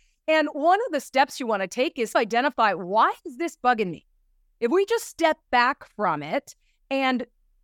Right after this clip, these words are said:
just acknowledge the feelings and saying, "Okay, I'm nervous because this is a new person, and sometimes new people can be challenging. New bosses come in and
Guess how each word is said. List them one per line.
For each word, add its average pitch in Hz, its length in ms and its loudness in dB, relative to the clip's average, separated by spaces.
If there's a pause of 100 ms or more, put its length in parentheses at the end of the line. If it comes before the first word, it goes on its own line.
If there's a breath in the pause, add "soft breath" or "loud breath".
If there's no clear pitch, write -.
(240)
just 330 220 -2
acknowledge 254 760 0
the 233 100 -2
feelings 226 520 -4
and 196 140 -8
saying, 277 220 -2
"Okay, 359 260 -2
I'm 269 300 0
nervous 294 760 -2 (240)
because 277 240 0
this 311 220 -4
is 370 140 -2
a 349 40 -2
new 277 240 0
person, 214 680 -6
and 247 280 0
sometimes 254 580 0
new 240 180 0
people 208 340 -4
can 196 160 -6
be 180 160 -2
challenging. 160 540 -2
New 233 120 2
bosses 190 440 -2
come 196 220 -2
in 214 200 0
and 208 100 -6